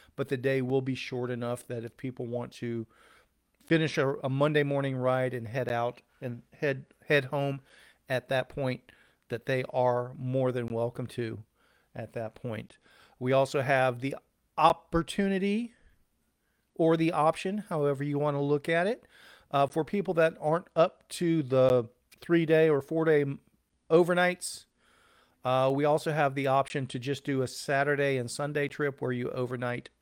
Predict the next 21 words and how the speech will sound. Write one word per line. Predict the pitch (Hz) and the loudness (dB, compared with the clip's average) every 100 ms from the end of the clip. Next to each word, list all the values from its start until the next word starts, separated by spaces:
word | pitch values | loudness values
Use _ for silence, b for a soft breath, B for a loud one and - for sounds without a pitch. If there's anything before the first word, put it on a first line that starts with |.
| _ | _
uh, | 123 120 120 | -6 -6 -6
Saturday | - 127 120 117 | -4 -4 -4 -6
night. | 120 143 _ b b b b | -8 -12 _ b b b b
And | 123 127 - | -4 -4 0
we'll, | 147 160 | 2 2
again, | 135 131 120 120 | 0 -2 -4 -2
we'll | 135 | 0
go | 147 143 | 4 4
a | 139 | 4
little | 143 135 | 2 2
bit | 131 | -2
more | 135 131 | -4 -4
in | 127 | -2
depth | 131 127 | -2 -2
on | 131 127 | -6 -4
how | 135 | -4
those | 127 123 - | -4 -6 -10
different | - 131 127 | -10 -8 -8
things | 120 120 113 | -10 -10 -8
break | 127 117 - | -6 -8 -8
down. | 120 113 | -8 -8